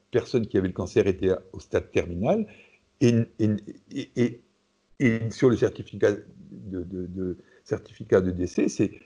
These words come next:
c'est le, c'est le ministre de la Santé québécois ou canadien qui le disait,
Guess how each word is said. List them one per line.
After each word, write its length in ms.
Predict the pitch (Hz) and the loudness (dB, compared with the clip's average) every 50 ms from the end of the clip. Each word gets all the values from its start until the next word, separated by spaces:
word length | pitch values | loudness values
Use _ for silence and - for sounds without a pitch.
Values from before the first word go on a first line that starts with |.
| _ _ | _ _
c'est 180 | - - 101 | -4 -2 0
le, 500 | 98 98 95 98 101 101 101 104 104 104 - - - - - - - _ _ _ - | 2 2 2 2 0 0 0 0 -2 -4 -6 -10 -20 -20 -20 -20 -20 _ _ _ -8
c'est 120 | - - | -4 -2
le 100 | 90 92 95 | 0 2 4
ministre 640 | 104 117 147 165 165 175 180 156 - - - - 113 | 6 6 8 8 8 8 6 4 2 -4 0 2 2
de 100 | 98 101 | 4 6
la 180 | 101 101 95 90 | 6 6 4 2
Santé 540 | - - - 113 110 - 117 110 - - - _ _ _ _ _ _ - _ | 2 0 0 0 0 0 -2 -2 -2 -6 -18 _ _ _ _ _ _ -20 _
québécois 500 | - 107 101 95 95 90 - - 143 - | -2 -2 2 2 0 0 0 0 0 2
ou 80 | - 165 | 2 2
canadien 480 | - 104 98 95 92 92 101 165 214 | 2 2 4 4 2 2 0 0 -2
qui 160 | 202 - - | -2 -2 -2
le 140 | 113 98 95 | 0 0 0
disait, 540 | 92 87 90 95 95 98 127 175 226 226 220 | 0 -2 -6 -6 0 2 4 4 4 2 0